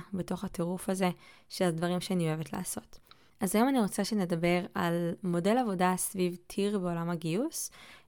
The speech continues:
ואיך אפשר להיעזר בטירים בעולמות הגיוס כדי לאפשר לעצמנו לתכנן יותר טוב את התוכנית השנתית שלנו, ולהצליח לנבא מדויק יותר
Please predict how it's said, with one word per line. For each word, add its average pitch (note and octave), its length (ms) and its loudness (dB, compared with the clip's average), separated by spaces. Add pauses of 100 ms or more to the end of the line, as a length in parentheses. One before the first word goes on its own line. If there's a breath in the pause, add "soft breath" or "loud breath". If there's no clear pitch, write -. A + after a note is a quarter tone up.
ואיך - 200 -4
אפשר G#3+ 260 2
להיעזר F#3 460 4
בטירים F#3+ 720 0
בעולמות F3 400 0
הגיוס G#3 400 0
כדי F3+ 360 0
לאפשר F3 680 0
לעצמנו G3+ 480 2 (400 loud breath)
לתכנן G3+ 440 0
יותר G#3 200 2
טוב F#3+ 200 2
את F#3+ 140 -2
התוכנית F#3 320 -2
השנתית F#3+ 380 -2
שלנו, G#3 280 2 (440 loud breath)
ולהצליח F#3+ 920 0
לנבא F3 440 2
מדויק F3 420 2
יותר G#3 280 0